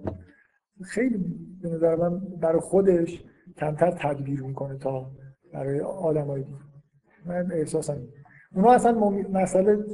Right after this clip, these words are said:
جهنم رفتن و بهشت رفتنشون، این حالا مثلاً تو زندان باشه نباشه،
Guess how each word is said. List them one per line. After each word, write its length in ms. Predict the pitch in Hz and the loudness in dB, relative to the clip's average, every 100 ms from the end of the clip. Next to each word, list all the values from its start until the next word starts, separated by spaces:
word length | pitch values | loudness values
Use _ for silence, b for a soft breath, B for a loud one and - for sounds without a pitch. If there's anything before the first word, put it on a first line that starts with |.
| - 202 | -10 -6
جهنم 400 | 175 170 170 170 | 0 2 2 2
رفتن 320 | 170 165 190 | 4 4 2
و 40 | 190 | 0
بهشت 340 | 170 156 156 | 0 -2 -2
رفتنشون، 480 | 156 - 180 170 190 | -2 0 -4 -4 -4
این 100 | 240 | -2
حالا 120 | 220 | 0
مثلاً 160 | 196 196 | 0 -2
تو 80 | 202 | -2
زندان 420 | 175 175 185 185 | 0 2 2 4
باشه 360 | 180 170 151 | 2 0 -2
نباشه، 360 | 165 156 147 147 | -2 -2 -4 -8